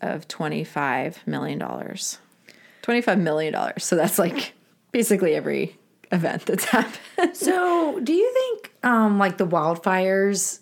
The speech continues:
Speaker 2: in, w-, is it considered man-made even if it's, like, you know, an accidental start to those crazy wildfires that, like, happen in California?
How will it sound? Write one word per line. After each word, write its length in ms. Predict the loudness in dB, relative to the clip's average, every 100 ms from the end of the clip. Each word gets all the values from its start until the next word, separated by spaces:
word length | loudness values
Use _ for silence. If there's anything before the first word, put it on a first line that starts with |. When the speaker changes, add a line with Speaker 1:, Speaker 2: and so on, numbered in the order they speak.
| _
Speaker 2:
in, 720 | -4 -2 0 0 0 0 -2 -6 _ _ _ -8
w-, 200 | -6 -4 0
is 200 | 0 0
it 100 | -2
considered 440 | -2 0 0 2
man-made 840 | 2 0 0 0 0 2 0 -2 -4
even 360 | -2 0 0 0
if 140 | -2
it's, 200 | -4 -2
like, 320 | 0 0 -4 -6
you 140 | -2 -2
know, 320 | -2 -6 -10 _
an 160 | -6 -2
accidental 680 | -2 -2 -4 -2 -2 -2
start 600 | -4 0 2 2 0 -8 _ _ _ _ _ _ _
to 100 | 0
those 200 | 0 0
crazy 360 | 2 0 2 0
wildfires 720 | 0 -2 0 2 2 -2 -4
that, 100 | -4
like, 180 | -4 -4
happen 260 | -8 -6
in 80 | -8
California? 680 | -6 -8 -8 -8 -6 -6